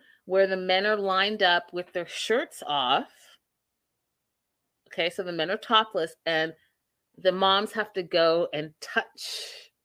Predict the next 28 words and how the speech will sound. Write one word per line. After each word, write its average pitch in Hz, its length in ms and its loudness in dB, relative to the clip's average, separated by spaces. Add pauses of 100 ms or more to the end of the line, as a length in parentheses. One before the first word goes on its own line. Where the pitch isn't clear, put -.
(420)
and 165 240 -2 (160)
feel 208 680 6 (460)
the 160 220 0
naked 180 1000 6 (360)
chests - 600 2
of 165 220 0
these 160 280 -4
younger 165 440 -4
men 156 520 -2 (280)
and 175 120 -6
figure 214 400 2
out 156 420 6 (280)
which 202 320 2
one 180 160 2
is 160 160 -4
their 147 180 -2
son. 113 460 -8
And 156 100 -8
then 151 140 -6 (340)
whoever 254 360 6
figures 226 440 -2
out 202 220 4
in 180 80 -4
the 170 80 -4
quickest 202 380 -4
amount 170 240 -4
of 151 80 -6
time 143 480 -6